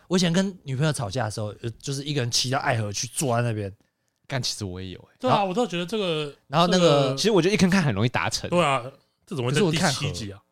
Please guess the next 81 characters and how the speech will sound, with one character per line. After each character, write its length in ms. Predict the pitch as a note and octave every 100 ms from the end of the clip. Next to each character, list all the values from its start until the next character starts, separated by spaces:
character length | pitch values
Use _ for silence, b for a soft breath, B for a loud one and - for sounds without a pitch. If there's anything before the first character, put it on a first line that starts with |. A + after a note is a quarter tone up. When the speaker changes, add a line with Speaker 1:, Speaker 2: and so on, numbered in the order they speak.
| _ _ _ _
Speaker 2:
哦。 140 | - A2+
Speaker 1:
看 120 | G#3+
海 140 | D3 G2+
比 100 | G#2
较 240 | D#3 D3+ -
Speaker 2:
没 100 | A3
有， 180 | A3+ - _
我， 80 | F#3
Speaker 1:
孤 100 | F3
独 120 | F#3+
感 20 | E3
更 0 |
重。 80 |
Speaker 2:
我， 20 | G3+
我 60 |
觉 100 | -
得 60 | A3+
他 140 | B3+ C4+ F3+
Speaker 3:
我 60 | F3
觉 80 | F#3
得 60 |
是 80 | A3+
类 180 | C4 D#3+
似 160 | - C#3+
的 80 |
意 60 | B2
思 100 | -
吧。 40 | -
Speaker 2:
我 80 |
觉 100 | D#3+
得 60 | A#3
他 40 |
这 60 | B3
个 100 | A3
孤 200 | - G3+
独 160 | D#3+ B2+
表 220 | A2+ F2+
啊， 60 | F2+
他 100 | D3+
都 120 | E3
有 100 | A2+
设 220 | - C3+
一 40 | A#2
个 340 | G#2+ G2 F#2 - _ _ _ _
高 200 | D3 B2+
标， 360 | B2 B2 G#2+ G2+
就 80 | D3+
是 140 | E3+ D#3+ B
他 160 | - G3+
这 80 | G3+
个 80 |
一 80 | G3+
个 60 | D#3+
人 100 | C3
看 140 | D3 C3+
海 100 | G2
是 140 | C#3+
你 120 | A#2 -
特 260 | - F3+ C#3+
地 140 | -
一 120 | D3 C3+
个 160 | -
人 180 | F#2+ F2
去 320 | F#2+ - G#2+ - b
做 220 | E3+ B2
这 140 | A2+
件 120 | A2+ A2+
事 140 | B2
情， 160 | A2 -
Speaker 3:
想 120 | E3+
Speaker 2:
然 40 |
后 80 | G#3
Speaker 3:
享 160 | F3 C#3+
受 120 | G3+
一 40 | F3
下 60 |
海 280 | D#3 C3+ B2
风。 260 | D#3+ D#3+ E3+ _
Speaker 2:
对， 260 | A#3 D3 - _
他 160 | - A#3+
的 140 | A3